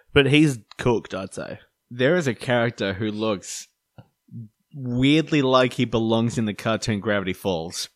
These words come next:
Speaker 1: Gravity Falls.
Speaker 2: Yes, he has the exact art style of the T V show Gravity Falls. He's got, like, the, the mouth positioning, the big eyes, just the little det-, he's a Gravity Falls character. There's a fucking Gravity Falls character in this scene. I've never seen the show Gravity Falls,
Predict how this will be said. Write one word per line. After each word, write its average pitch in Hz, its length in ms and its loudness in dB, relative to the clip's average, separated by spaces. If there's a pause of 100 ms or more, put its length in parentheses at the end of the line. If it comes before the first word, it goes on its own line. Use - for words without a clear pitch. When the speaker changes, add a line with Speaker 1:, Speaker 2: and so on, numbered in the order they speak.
(160)
Speaker 1:
Gravity 143 340 2
Falls. 92 400 -10
Speaker 2:
Yes, 101 300 -4
he 127 220 0
has 123 280 0
the 113 100 -4
exact 120 580 -2
art 127 280 0
style 98 680 -2
of 117 340 -4
the 123 100 -6
T 131 220 -4
V 120 140 -2
show 110 180 0
Gravity 113 380 0
Falls. 95 680 -2 (840)
He's 104 200 -8
got, 110 200 0
like, 104 280 -2
the, 101 480 0
the 104 120 -4
mouth 113 420 0
positioning, 120 680 0
the 101 80 0
big 120 380 0
eyes, 110 800 0 (1160)
just 143 280 -6
the 135 80 2
little 135 260 4
det-, 123 240 0
he's 135 220 0
a 135 40 -2
Gravity 123 340 4
Falls 104 280 -4
character. 90 320 -2
There's 120 180 -2
a 139 40 -2
fucking 120 340 -2
Gravity 110 300 0
Falls 104 320 -4
character 98 340 0
in 98 80 -2
this 92 140 -4
scene. 87 220 -2
I've 104 120 0
never 135 180 0
seen 143 260 0
the 151 80 0
show 156 180 0
Gravity 156 320 0
Falls, 135 640 2